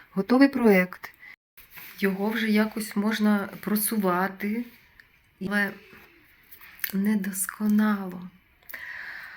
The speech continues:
Оце ще чуть-чуть, і ще трішки, і ще по-новому, і це так просто затягує.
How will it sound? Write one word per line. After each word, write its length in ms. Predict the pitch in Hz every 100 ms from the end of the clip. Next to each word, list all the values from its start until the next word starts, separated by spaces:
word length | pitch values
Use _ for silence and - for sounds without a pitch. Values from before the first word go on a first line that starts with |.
| - - - - 494 494 466 427 427 - - - - - _ -
Оце 300 | 208 214 254
ще 240 | 208 240
чуть-чуть, 800 | 220 - 208 - 208 247 277 - - - -
і 40 |
ще 220 | - 202
трішки, 680 | 190 190 214 247 - - 196
і 40 |
ще 220 | 190 - 208
по-новому, 960 | 208 202 196 190 214 247 233 202 190 185 -
і 100 | 196
це 520 | 185 - 208 208 202 202
так 220 | 214 214 214
просто 380 | - 190 190 -
затягує. 800 | 185 185 - 208 202 185 185 185